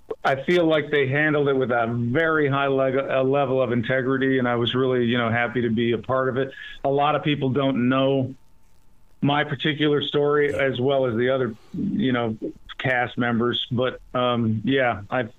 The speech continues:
Speaker 1: I feel like they did a fantastic job. I'm very happy with the way it came out.
Speaker 2: I mean, right from the very beginning, uh, in episode number one, I mean, dude, I, I've been in radio for forty-four years. Never once did I ever hear this term, "I'll have any bass guitarist but not Kip Winger."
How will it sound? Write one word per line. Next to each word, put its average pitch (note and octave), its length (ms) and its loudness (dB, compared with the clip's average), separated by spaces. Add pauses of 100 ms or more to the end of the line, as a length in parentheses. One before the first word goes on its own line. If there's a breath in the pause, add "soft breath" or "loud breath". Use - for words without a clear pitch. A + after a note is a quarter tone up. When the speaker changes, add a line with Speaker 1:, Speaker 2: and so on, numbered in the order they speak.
Speaker 1:
I C3+ 120 -2
feel C#3 180 0
like B2 180 0
they A#2+ 120 0
did A#2+ 180 0
a A2 60 -2
fantastic A2+ 680 -2
job. A2+ 400 -2
I'm A2 320 0
very A2+ 320 0
happy A2+ 280 0
with G#2+ 160 0
the A2+ 80 -2
way A2 180 0
it G#2+ 80 -6
came A2+ 220 0
out. A2 340 0
Speaker 2:
I G3 80 -2
mean, G3 120 2
right A3 160 2
from A3 120 0
the G3+ 40 2
very G3 180 2
beginning, D#3 420 0
uh, C#3+ 40 0
in D#3 280 0
episode E3+ 440 0
number D3 240 0
one, C3+ 280 0
I C3+ 140 -2
mean, C#3 120 -2
dude, D#3 320 0
I, F#3 180 2
I've G#3+ 120 0
been A#3 80 0
in G3+ 100 2
radio E3 240 2
for C3 140 -2
forty-four D#3+ 460 0
years. A#2+ 280 2
Never A3+ 260 2
once F#3+ 300 2
did D3+ 140 0
I D3 140 0
ever D#3+ 180 0
hear D#3 240 4
this D3 180 0
term, B2+ 300 0 (180 loud breath)
"I'll E3 200 2
have D#3 220 2
any G3 200 2
bass F3 260 2
guitarist D3+ 460 2
but C#3+ 100 -2
not C#3+ 260 0
Kip D3 300 -2
Winger." C3 400 0